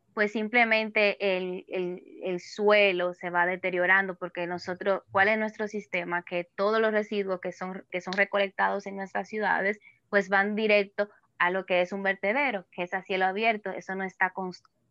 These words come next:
ningún tipo de, de, de procedimiento ni controles. ¿Y eso qué pasa? Esa basura, no sé si ustedes, bueno, para que tengan una idea, cuando pasa el camión de la basura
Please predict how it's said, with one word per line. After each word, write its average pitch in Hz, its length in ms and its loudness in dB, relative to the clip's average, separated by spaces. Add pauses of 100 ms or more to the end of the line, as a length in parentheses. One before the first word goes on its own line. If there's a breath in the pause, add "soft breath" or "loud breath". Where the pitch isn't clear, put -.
ningún 185 480 -4
tipo 220 340 0
de, 202 360 2
de, 190 260 0
de 185 100 0
procedimiento 196 680 -2
ni 196 100 -2
controles. 185 720 -2 (280)
¿Y 226 200 0
eso 214 280 4
qué 214 220 0
pasa? - 480 -2 (200)
Esa 214 260 4
basura, 220 460 4
no 190 120 0
sé 214 140 -8
si 240 100 -2
ustedes, 214 480 6
bueno, 185 300 0
para 185 240 2
que 190 120 -2
tengan 190 280 -2
una 220 120 -4
idea, 190 300 0
cuando 185 320 -4
pasa 180 220 0
el 240 80 -4
camión 240 300 -4
de 226 60 2
la 214 120 2
basura 185 580 -2